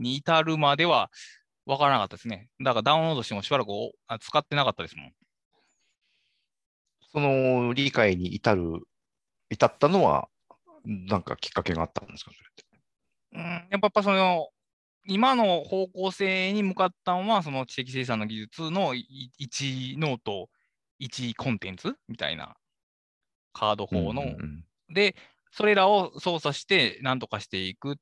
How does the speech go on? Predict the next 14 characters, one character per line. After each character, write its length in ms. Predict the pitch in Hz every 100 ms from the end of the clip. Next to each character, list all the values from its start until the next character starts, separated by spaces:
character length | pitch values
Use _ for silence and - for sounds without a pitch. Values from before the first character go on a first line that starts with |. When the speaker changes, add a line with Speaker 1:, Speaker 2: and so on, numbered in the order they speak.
| _ -
Speaker 1:
て。 240 | 98 - 160
で、 360 | 202 196 185 _ _
そ 140 | - 208
こ 80 | -
に 80 |
そ 140 | 156 135
の 580 | 120 113 110 104 101 -
野 160 | 156 147
口 200 | - 107
の 140 | 98
ポ 140 | -
ケ 100 | 123
ッ 40 | 135 -
ト 320 | 117 104 101